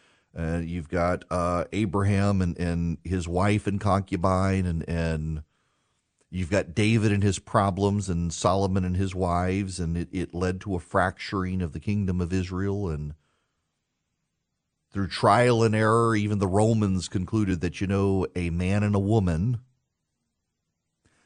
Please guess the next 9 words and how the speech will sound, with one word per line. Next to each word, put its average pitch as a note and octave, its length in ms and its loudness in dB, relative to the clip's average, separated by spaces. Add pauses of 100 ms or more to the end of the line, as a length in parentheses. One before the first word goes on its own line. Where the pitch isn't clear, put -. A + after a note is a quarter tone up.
(140)
and F2+ 100 -2
an F#2 80 0
actual A2+ 520 2
woman G2+ 560 2 (480)
with D#2+ 180 -8 (120)
actual A2+ 400 0
female A2 400 2
body F#2+ 300 0
parts, - 640 -6